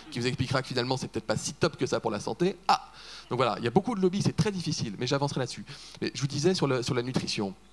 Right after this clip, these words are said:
les gens sont très intéressés par ces questions-là. Il y a quasiment trois millions de Français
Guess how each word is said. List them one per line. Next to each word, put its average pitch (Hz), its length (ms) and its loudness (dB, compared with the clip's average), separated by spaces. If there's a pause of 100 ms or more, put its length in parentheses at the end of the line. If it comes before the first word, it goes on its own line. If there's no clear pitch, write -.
(280)
les 123 100 0
gens 170 120 2
sont 120 240 -6
très 190 240 2
intéressés 117 400 -2
par - 120 -6
ces 98 120 -8
questions-là. 92 440 -8 (200)
Il - 40 -4
y 120 40 0
a - 20 0
quasiment 143 340 2
trois - 260 4
millions 165 200 4
de 139 60 -4
Français 147 480 0